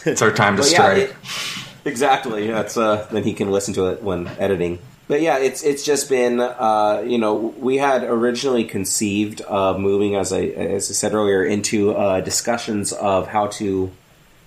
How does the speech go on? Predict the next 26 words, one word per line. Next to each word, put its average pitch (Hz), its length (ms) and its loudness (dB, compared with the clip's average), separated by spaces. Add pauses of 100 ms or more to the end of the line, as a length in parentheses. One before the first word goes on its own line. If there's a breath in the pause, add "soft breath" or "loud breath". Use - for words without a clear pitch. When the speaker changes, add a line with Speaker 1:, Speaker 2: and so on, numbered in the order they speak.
(800)
Speaker 2:
uh, 120 220 -2
talk - 320 -4
about 113 380 -4
theology, 98 680 0
Christ, 98 380 -2
and 87 120 -6
culture, 90 560 -4 (200)
um, 92 320 -2
as 90 160 -2
a 95 60 -4
whole, 95 480 -2
and 95 120 0
not 98 240 0
just - 480 -2
s-, - 380 -4
remain, 95 600 0 (220)
you 117 200 -2
know, 95 100 2
using 95 440 0
Bavinck 92 540 -2 (160)
as, 92 720 0 (460 loud breath)
uh, 98 260 0
the, 90 440 -2 (160)
the 101 80 0
launching 110 460 -2
point. 90 320 -6